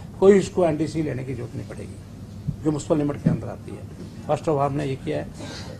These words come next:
ऐसी जो property है उसके अंदर ना तो आपको प-, उसके अंदर आपको नम-, क्या कोई property tax जमा कराने की जरूरत पड़ेगी,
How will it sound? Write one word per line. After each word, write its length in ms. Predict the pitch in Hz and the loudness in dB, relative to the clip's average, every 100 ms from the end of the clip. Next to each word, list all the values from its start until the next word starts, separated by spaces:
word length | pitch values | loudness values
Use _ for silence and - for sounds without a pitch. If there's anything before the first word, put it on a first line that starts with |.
| - | 12
ऐसी 320 | 180 185 220 | 12 12 10
जो 120 | 208 | 10
property 380 | 196 190 175 208 | 10 6 4 6
है 200 | 202 214 - - - - | 6 4 -2 -12 -12 -4
उसके 220 | 196 - | 0 4
अंदर 200 | 202 208 | 6 6
ना 220 | 190 180 185 | 6 4 4
तो 240 | 208 190 | 4 4
आपको 380 | 190 180 190 190 | 4 2 2 2
प-, 220 | 190 170 - | 2 -4 -4
उसके 240 | - - 180 | -8 0 2
अंदर 640 | 165 175 170 165 165 156 - - - - - | 4 4 4 4 2 -2 -8 -14 -14 -14 -2
आपको 500 | 170 160 170 165 156 | 0 2 4 6 6
नम-, 200 | 151 151 147 | 4 2 2
क्या 160 | 151 | 2
कोई 160 | 143 156 | 4 2
property 340 | 156 156 160 | 2 0 0
tax 280 | 143 160 - | 4 2 4
जमा 160 | 170 165 | 0 2
कराने 260 | 165 165 | 2 0
की 120 | 160 160 | 2 0
जरूरत 180 | 165 | 0
पड़ेगी, 360 | - 165 160 | 2 2 2